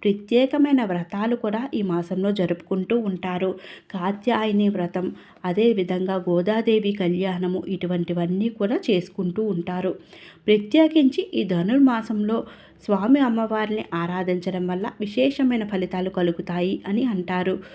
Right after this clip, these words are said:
సూర్యుడి కాలగమనాన్ని, అంటే ఒక రాశి నుండి మరొక రాశిలోకి ప్రవేశించే దాన్ని బట్టి సూర్యుడి కాలగమనాన్ని లెక్కవేస్తారు. సూర్యుడు ధనుస్సు రాశిలో నుంచి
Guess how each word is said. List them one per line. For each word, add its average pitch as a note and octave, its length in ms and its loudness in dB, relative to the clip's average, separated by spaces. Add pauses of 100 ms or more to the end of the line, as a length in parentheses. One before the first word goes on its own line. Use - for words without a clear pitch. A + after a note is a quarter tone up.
(280)
సూర్యుడి C4+ 500 4
కాలగమనాన్ని, G3 1120 0 (420)
అంటే F#3+ 460 0 (120)
ఒక F#3+ 180 -4
రాశి G3 520 -2
నుండి A3+ 460 2
మరొక G#3+ 360 0
రాశిలోకి G3+ 680 0
ప్రవేశించే G#3+ 1000 0
దాన్ని F3+ 340 0
బట్టి F3+ 440 4 (280)
సూర్యుడి C4 420 2
కాలగమనాన్ని G3 840 0
లెక్కవేస్తారు. F3+ 840 -4 (280)
సూర్యుడు C4+ 440 6
ధనుస్సు A3 480 2
రాశిలో G#3 540 0
నుంచి F#3+ 580 0